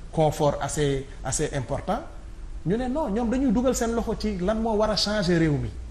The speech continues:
Foofu la idée wu créer Pastef jógee. Gudd na. Parce que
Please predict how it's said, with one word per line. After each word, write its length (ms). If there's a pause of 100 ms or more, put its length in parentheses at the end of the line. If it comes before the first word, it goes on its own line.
(1080)
Foofu 300
la 100 (100)
idée 200
wu 140 (100)
créer 240
Pastef 520
jógee. 260 (580)
Gudd 200
na. 100 (420)
Parce 140
que 80